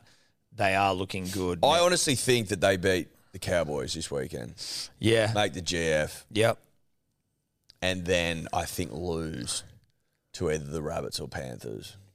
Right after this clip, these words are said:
Speaker 1: Probably the Panthers. I mean, imagine a Panthers-Eels grand final when the Eels have beaten the Panthers twice in a season. Like, although the Panthers beat them first week of the finals. Yeah, they did.
Speaker 2: Yeah, they
Speaker 1: They
Speaker 2: beat 'em
Speaker 1: fu-,
Speaker 2: last week.
Speaker 1: they fucked 'em up, didn't they? Um,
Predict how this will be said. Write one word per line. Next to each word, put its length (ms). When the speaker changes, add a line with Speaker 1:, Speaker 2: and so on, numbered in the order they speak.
Speaker 1:
Probably 240
the 80
Panthers. 520
I 100
mean, 140
imagine 300
a 60
Panthers-Eels 680
grand 280
final 420
when 240
the 140
Eels 260
have 80
beaten 240
the 60
Panthers 400
twice 640
in 60
a 60
season. 240
Like, 320
although 220
the 100
Panthers 340
beat 140
them 120
first 280
week 140
of 60
the 60
finals. 480
Yeah, 200
they 120
did. 80
Speaker 2:
Yeah, 80
they 80
Speaker 1:
They 60
Speaker 2:
beat 100
'em 60
Speaker 1:
fu-, 40
Speaker 2:
last 240
week. 240
Speaker 1:
they 80
fucked 320
'em 80
up, 140
didn't 160
they? 1200
Um, 480